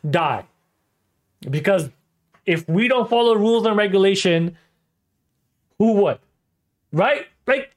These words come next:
that's, that left a sour taste in my mouth. But then I think this is probably the next two episodes are probably the most hypest in the entire two seasons. The Bound arc, which is Byakuya versus Karya.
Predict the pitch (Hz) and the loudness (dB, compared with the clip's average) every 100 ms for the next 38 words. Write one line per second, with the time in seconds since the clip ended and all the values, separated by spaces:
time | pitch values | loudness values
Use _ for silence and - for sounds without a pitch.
0 | - 311 320 - - 247 _ - - 247 | -4 -2 -2 -6 -20 -20 _ -20 -12 -4
1 | 214 294 277 220 226 226 226 180 165 - | 0 2 0 0 0 0 0 -2 -2 -2
2 | 196 185 180 175 160 143 127 - 127 _ | 0 0 0 -2 -2 -2 -4 -10 -20 _
3 | - - - - 285 330 220 320 320 277 | -20 -20 -20 -4 -2 0 0 0 2 0
4 | - 277 226 254 254 233 - 262 285 294 | 0 0 2 0 0 -2 -2 -2 0 -2
5 | 262 208 202 226 - - 269 294 233 208 | 0 2 2 0 -4 -2 0 0 -2 -2
6 | 254 254 240 233 247 269 240 226 294 294 | 0 -2 0 -2 0 -2 0 0 0 0
7 | - - 170 170 247 339 - - _ _ | -6 -2 -2 0 0 0 -6 -10 _ _
8 | _ - 202 202 226 233 208 214 - - | _ -4 0 2 0 0 0 0 -4 -10
9 | - 180 190 202 208 214 202 202 185 165 | -2 0 2 2 2 2 0 0 -2 0
10 | 165 143 120 190 - - _ _ _ 147 | -2 -2 -4 -8 -14 -16 _ _ _ -4
11 | 147 175 170 170 117 - - - - 170 | -2 0 0 0 -2 -4 -18 -16 -2 0
12 | 180 185 147 185 240 - 262 247 240 247 | 2 0 2 2 0 0 0 2 0 0
13 | 214 - 208 196 151 120 135 | -2 -2 0 2 2 2 2